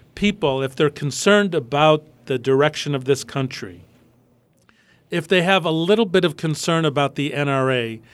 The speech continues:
they should multiply that concern by a million in thinking about the degenerative effects of apac and its effect on this country and in what it's doing to our democracy. 'Cause you have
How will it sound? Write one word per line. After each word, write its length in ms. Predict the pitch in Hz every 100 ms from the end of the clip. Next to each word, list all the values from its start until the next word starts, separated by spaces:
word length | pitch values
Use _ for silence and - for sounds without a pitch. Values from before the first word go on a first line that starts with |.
| - - _ -
they 220 | 165 220
should 260 | - 196
multiply 580 | 160 175 214 214 - 202
that 240 | 185 175 -
concern 580 | 175 156 - 165 175 165
by 240 | - 139
a 100 | 135
million 680 | 131 143 151 180 196 214 214 - - -
in 160 | 147
thinking 440 | 127 185 196 190 175
about 420 | 147 147 151 151
the 100 | 139
degenerative 840 | 120 135 120 156 170 160 - 139
effects 500 | 127 - 156 - -
of 280 | - 135 127 -
apac 540 | 156 156 131 117 113 - - - - _ -
and 140 | 143
its 200 | 156 151
effect 420 | 151 - 151 143
on 120 | 139 135
this 160 | 127
country 500 | - 143 127 - 123
and 140 | 131 135
in 100 | 131
what 180 | 143 143
it's 140 | 135 -
doing 260 | 143 135
to 140 | 135 143
our 100 | 131
democracy. 680 | 123 123 127 127 117 - 107 - - -
'Cause 180 | - 160
you 160 | 185 202
have 360 | 208 202 180